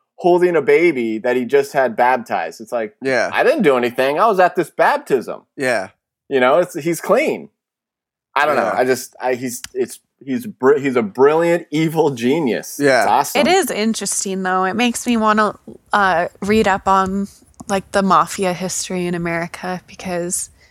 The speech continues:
Speaker 3: it must have been so hard to, like, go after those guys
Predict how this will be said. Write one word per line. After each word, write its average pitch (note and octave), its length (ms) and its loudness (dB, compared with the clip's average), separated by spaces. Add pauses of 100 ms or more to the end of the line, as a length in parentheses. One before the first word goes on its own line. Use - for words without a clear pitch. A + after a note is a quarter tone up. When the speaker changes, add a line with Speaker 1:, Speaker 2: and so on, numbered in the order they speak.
(260)
Speaker 3:
it A3 100 -2
must C#4 240 0
have B3+ 80 -4
been B3+ 140 0
so G#3 420 0
hard G#3+ 580 2 (240)
to, G3+ 680 -4 (760)
like, F#3 200 -2
go F#3+ 160 4
after G3 340 0
those - 260 -8
guys - 480 -10